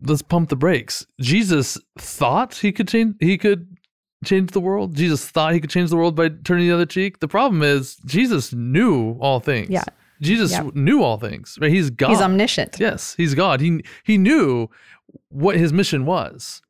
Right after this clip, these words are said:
Speaker 1: right? And what's funny is, you know, Jesus,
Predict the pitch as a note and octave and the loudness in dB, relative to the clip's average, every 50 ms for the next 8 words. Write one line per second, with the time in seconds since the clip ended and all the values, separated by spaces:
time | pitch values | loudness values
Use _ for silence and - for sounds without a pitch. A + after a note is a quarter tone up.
0 | _ - D3 D#3 F3+ F3+ - _ _ _ _ - - - - F#3 F3+ F#3 F#3+ E3+ | _ -2 0 0 0 -2 -4 _ _ _ _ -20 -20 -10 -4 0 2 2 2 2
1 | - - - B3+ D#4 C4 F#3 C#3 D3+ D3+ D3+ D3 C#3+ C3+ C3 B2 - - _ _ | 0 0 0 0 2 0 0 2 2 4 4 4 2 2 -2 -4 -10 -16 _ _
2 | _ _ - E3 D3+ C#3 C3+ C3 - - - - B2 B2 D3 F#3 A3 B3 F#3+ E3+ | _ _ -4 -2 0 0 0 -2 -4 -6 -10 -10 -6 -4 -2 0 0 2 2 2
3 | D#3+ D3 C#3 C3+ - - - - - | 2 2 2 0 -2 -4 -10 -14 -14